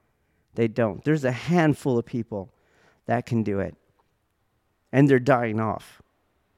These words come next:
But you'll still have, uh, someone that has a fourth degree. Do you see? He's got, he's got,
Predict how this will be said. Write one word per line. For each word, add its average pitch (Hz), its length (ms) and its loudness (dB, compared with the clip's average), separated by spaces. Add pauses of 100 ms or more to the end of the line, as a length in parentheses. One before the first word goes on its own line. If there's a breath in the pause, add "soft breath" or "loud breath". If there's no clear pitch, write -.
(2750)
But 170 120 8
you'll 170 140 6
still 196 280 2
have, 156 420 2
uh, 151 80 -4
someone 156 480 0
that 160 120 2
has 139 260 2
a 165 60 2
fourth 131 400 0
degree. 131 540 -2
Do 120 100 -8
you 117 60 -4
see? 131 240 -4
He's 127 200 -4
got, 135 300 -2 (260 loud breath)
he's 160 280 4
got, 156 400 4